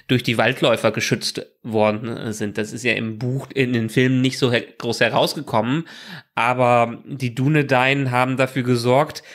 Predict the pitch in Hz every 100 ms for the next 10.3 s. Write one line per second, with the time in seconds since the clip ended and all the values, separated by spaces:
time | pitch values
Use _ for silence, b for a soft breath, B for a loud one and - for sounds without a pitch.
0 | B - 131 - 123 120 123 170 165 139
1 | 127 117 82 127 160 131 120 123 - 185
2 | - 123 120 117 120 110 131 143 127 135
3 | - 131 123 127 - - - 143 143 143
4 | - 139 127 143 156 165 - 160 165 147
5 | 135 131 123 156 - 156 151 - 147 123
6 | 139 - 156 147 147 143 139 131 143 143
7 | 131 127 151 139 165 151 139 B B B
8 | 139 156 190 - - 117 110 B B 160
9 | 180 151 143 - 127 120 143 214 170 -
10 | 120 147